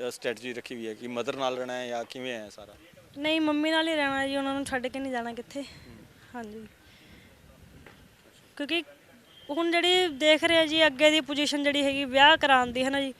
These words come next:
Speaker 2: ਵਿਆਹ ਕਰ ਲਓ, ਘਰ ਦੇ ਵਿੱਚ ਰਹਿ ਜਾਓ, ਫਿਰ ਉਹੀ ਸਿਆਪਾ ਖਾਣਾ, ਕਿਉਂਕਿ ਜਿਵੇਂ ਮੇਰੀ ਮੰਮੀ ਨੇ ਦਿਨ ਕੱਟੇ ਆ, ਉੱਦਾਂ ਫਿਰ ਸਾਡੇ ਨਾਲ ਵੀ ਉਹੀ ਹਾਲ, ਸਾਨੂੰ ਪਤਾ ਹੈ, ਕਿਉਂਕਿ ਅੱਜ ਦੇ ਜਿਹੜੇ ਬੰਦੇ ਆ ਨਾ, ਚੰਗੇ ਘਰ ਦੇ ਵੀ ਲਾ ਲਓ,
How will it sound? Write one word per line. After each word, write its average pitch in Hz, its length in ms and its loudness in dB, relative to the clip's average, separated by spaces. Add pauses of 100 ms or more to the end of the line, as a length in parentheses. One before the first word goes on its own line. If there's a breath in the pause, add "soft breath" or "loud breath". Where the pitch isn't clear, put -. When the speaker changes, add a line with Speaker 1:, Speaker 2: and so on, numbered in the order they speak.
(340 loud breath)
Speaker 2:
ਵਿਆਹ 294 280 10
ਕਰ 311 200 8
ਲਓ, 302 280 4
ਘਰ - 360 -2
ਦੇ 277 140 4
ਵਿੱਚ 277 200 -2
ਰਹਿ 262 220 4
ਜਾਓ, 262 180 0
ਫਿਰ 294 300 -2
ਉਹੀ 285 120 0
ਸਿਆਪਾ 262 380 2
ਖਾਣਾ, 254 280 -4
ਕਿਉਂਕਿ 277 260 -8
ਜਿਵੇਂ 277 320 -4
ਮੇਰੀ 285 180 0
ਮੰਮੀ 269 340 -4
ਨੇ 277 160 -2
ਦਿਨ 262 200 -6
ਕੱਟੇ 247 340 -6
ਆ, 247 80 0
ਉੱਦਾਂ 247 380 -2
ਫਿਰ 269 120 0
ਸਾਡੇ 247 280 0
ਨਾਲ 277 220 -2
ਵੀ 254 100 -6
ਉਹੀ 240 180 -4
ਹਾਲ, 220 280 -12 (500)
ਸਾਨੂੰ 247 220 -12
ਪਤਾ 233 240 -8
ਹੈ, 233 60 -4
ਕਿਉਂਕਿ 262 360 -2
ਅੱਜ 269 100 -2
ਦੇ 254 80 -8
ਜਿਹੜੇ 294 200 0
ਬੰਦੇ 262 280 -2
ਆ 294 40 2
ਨਾ, 302 120 -2 (1000 loud breath)
ਚੰਗੇ 349 280 6
ਘਰ 381 180 12
ਦੇ 349 140 4
ਵੀ 339 80 2
ਲਾ 330 160 10
ਲਓ, 330 280 8